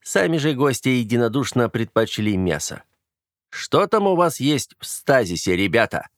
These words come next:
спросил Мушинский. «О, осабука, отлично,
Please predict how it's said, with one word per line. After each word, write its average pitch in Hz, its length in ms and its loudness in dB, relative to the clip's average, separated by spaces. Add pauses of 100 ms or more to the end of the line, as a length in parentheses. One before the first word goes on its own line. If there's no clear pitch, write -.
(120)
спросил 85 420 -4
Мушинский. 76 560 -8 (480)
«О, 220 600 4 (160)
осабука, 131 760 2
отлично, 120 580 0